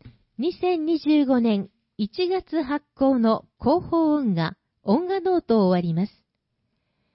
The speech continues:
編集発行は、音画庁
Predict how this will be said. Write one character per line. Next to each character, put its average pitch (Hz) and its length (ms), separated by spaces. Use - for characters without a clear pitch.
編 330 200
集 339 260
発 302 240
行 262 240
は、 233 240
音 349 260
画 349 180
庁 170 440